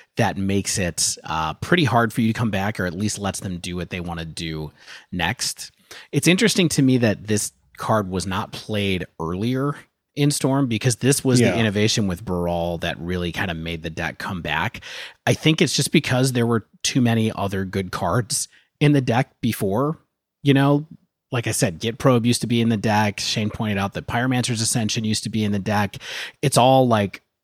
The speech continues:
Speaker 1: it just didn't work well with that package. But now, you know, with the two cost reducers, it got a lot better.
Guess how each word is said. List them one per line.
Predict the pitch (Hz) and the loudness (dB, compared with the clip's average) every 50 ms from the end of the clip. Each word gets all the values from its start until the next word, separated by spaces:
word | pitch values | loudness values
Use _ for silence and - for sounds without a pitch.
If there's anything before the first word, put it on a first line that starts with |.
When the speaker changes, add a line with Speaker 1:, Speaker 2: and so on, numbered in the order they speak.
| - 117 - _ _ - | -16 -16 -16 _ _ -8
Speaker 1:
it | 135 - | -6 -4
just | - 131 - - - | -2 -4 -4 -4 2
didn't | - 139 123 113 87 - 101 98 | 2 4 4 4 0 -2 -6 -2
work | 113 110 113 - - | 0 0 0 0 0
well | 98 95 98 123 143 | -2 0 2 2 4
with | 165 170 139 - | 4 2 2 0
that | - 113 127 147 - | -2 -2 -2 -2 0
package. | - 180 180 180 - 220 262 240 214 - - - - _ _ _ _ _ - | 0 0 0 2 0 0 0 0 -2 -2 -4 -4 -6 _ _ _ _ _ -6
But | - 131 135 120 113 - _ _ _ _ - | 2 4 4 4 4 0 _ _ _ _ -4
now, | 131 123 127 127 131 135 139 135 131 127 127 120 113 80 - _ _ _ _ | 0 2 4 4 4 4 4 4 4 4 4 2 0 -2 -8 _ _ _ _
you | - 127 123 | 0 2 4
know, | 113 98 98 95 92 90 87 - _ _ _ _ _ _ _ _ _ - - 110 104 | 4 4 4 2 2 0 -2 -4 _ _ _ _ _ _ _ _ _ -10 -8 -4 2
with | 110 120 113 - - | 4 4 4 4 0
the | 113 | -4
two | - _ - - 156 139 | -4 _ 0 2 2 4
cost | - - 147 170 - - | 6 8 6 8 8 6
reducers, | 117 117 110 104 - 113 98 92 113 107 | 4 4 2 2 2 0 -2 -2 -2 -2
it | 113 | 0
got | - 117 101 | 2 2 2
a | 92 | 2
lot | 92 92 87 - | 0 -2 -2 -2
better. | 87 80 73 67 71 131 | -4 -4 -4 -4 -6 -8